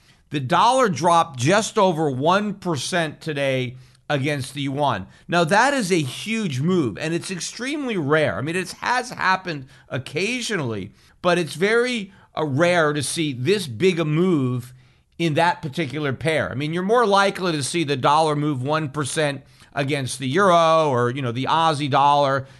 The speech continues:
than you will against the Chinese yuan. But to see it happen on the first trading day of a year, I looked back for thirty years and I couldn't find a single day, first trading day,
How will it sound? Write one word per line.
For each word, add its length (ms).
than 200
you 120
will 280
against 380
the 80
Chinese 480
yuan. 400
But 280
to 120
see 280
it 80
happen 440
on 240
the 80
first 580
trading 460
day 180
of 80
a 60
year, 540
I 160
looked 300
back 280
for 140
thirty 360
years 520
and 140
I 140
couldn't 340
find 400
a 60
single 720
day, 400
first 420
trading 360
day, 340